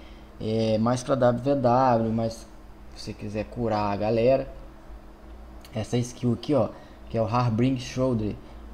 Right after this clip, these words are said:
se você equipar ela, você vai perceber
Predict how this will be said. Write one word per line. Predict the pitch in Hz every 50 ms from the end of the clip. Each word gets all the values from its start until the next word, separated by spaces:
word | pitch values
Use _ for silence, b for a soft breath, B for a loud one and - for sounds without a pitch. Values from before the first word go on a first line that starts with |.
| - - -
se | - -
você | - 120 - - 170
equipar | 170 - 165 - - 139 127 127 120
ela, | 123 135 139 135 123
você | - -
vai | 123 120
perceber | - 135 131 - - 131 113 110 113 139 147 143 113 -